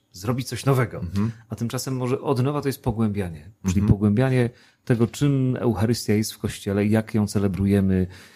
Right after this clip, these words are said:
Speaker 1: no właśnie
Speaker 2: Mhm.
Speaker 1: taki, taki estetyczny sposób, ale też taki, no, powiedzmy,
Speaker 2: Nieteatralny, a
Speaker 1: nieteatralny.
Speaker 2: jednak prawdziwy.
Speaker 1: Dokładnie. Autentyczność to jest
Speaker 2: Tak,
Speaker 1: słowo
Speaker 2: tak.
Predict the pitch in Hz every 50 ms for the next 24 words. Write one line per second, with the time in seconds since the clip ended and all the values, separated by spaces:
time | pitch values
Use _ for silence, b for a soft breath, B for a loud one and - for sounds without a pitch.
0 | B B B B _ 104 104 98 107 92 85 104 104 101 101 98 92 - 101 -
1 | - - 101 98 - 104 90 - 98 - - 113 - - 110 104 - - 226 -
2 | - - 127 113 - - - 104 92 - - 110 110 107 110 107 120 110 - 113
3 | 107 - - 120 120 120 120 b b b b b b _ _ _ _ _ _ _
4 | 123 123 123 - - - 104 107 110 117 113 107 104 110 - 92 85 80 78 76
5 | 71 71 69 - 113 110 110 104 - 104 90 82 85 87 87 82 76 78 82 85
6 | 82 80 76 67 - 98 92 - 98 90 82 80 82 78 76 76 127 - 92 95
7 | 95 90 - 95 90 - 95 - - - 85 - - - 92 87 82 87 82 -
8 | 92 78 - 69 73